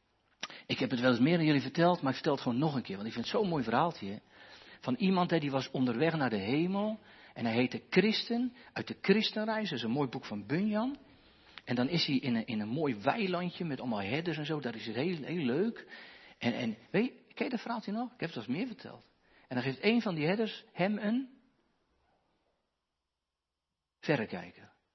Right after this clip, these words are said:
Een verrekijker. En, en, en, en dan zegt die herder,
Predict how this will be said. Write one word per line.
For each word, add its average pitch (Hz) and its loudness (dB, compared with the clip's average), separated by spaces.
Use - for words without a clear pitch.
Een 170 0
verrekijker. 123 -2
En, 123 0
en, 120 0
en, 117 -2
en 120 -2
dan 107 -4
zegt 190 0
die 143 0
herder, 196 2